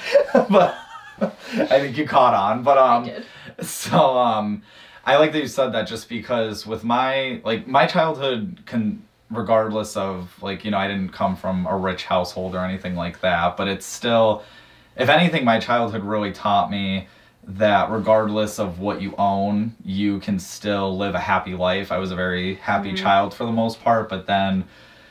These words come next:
Speaker 1: once it was, like, getting towards, like, eleven years old, um, that's when I lost my uncle.
Speaker 2: Mm-hmm.
Speaker 1: I, um, a few of my friends had died or committed suicide and just, like, lost their lives in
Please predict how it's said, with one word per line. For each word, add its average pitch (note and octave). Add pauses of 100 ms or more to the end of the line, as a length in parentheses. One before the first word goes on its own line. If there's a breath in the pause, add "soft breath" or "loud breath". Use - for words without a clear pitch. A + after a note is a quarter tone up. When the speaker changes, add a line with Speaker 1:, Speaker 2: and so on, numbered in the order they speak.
(160 soft breath)
Speaker 1:
once A#2+
it A#2
was, A2+
like, G2 (260)
getting G#2+
towards, G2+
like, F#2
eleven F#2+
years G2
old, G2
um, F2+
that's F#2
when F2+ (420 soft breath)
I G2
lost F#2+
my F2
uncle. G#2+
Speaker 2:
Mm-hmm. F#2+
Speaker 1:
I, G2
um, F2+ (100)
a -
few A2
of G2+
my F#2+
friends F#2
had F2
died F2+
or F2+ (340 soft breath)
committed F#2+
suicide F#2
and F2+
just, -
like, E2+
lost F2+
their F#2
lives E2+
in F2+